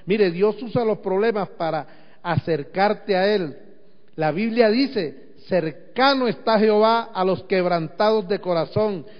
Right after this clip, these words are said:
y salva a los contritos de espíritu". El Salmo treinta y cuatro dieciocho.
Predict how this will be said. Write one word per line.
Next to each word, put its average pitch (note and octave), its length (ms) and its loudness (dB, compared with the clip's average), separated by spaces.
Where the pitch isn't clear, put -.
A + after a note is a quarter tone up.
y F3 120 -4
salva A3+ 440 4
a - 20 2
los G3 160 2
contritos A3+ 800 -2
de F3+ 80 2
espíritu". G#3 580 -6
El C#3 100 -8
Salmo F3+ 320 -2
treinta E3 360 -8
y C3+ 40 -14
cuatro F3 400 -6
dieciocho. D#3+ 680 -6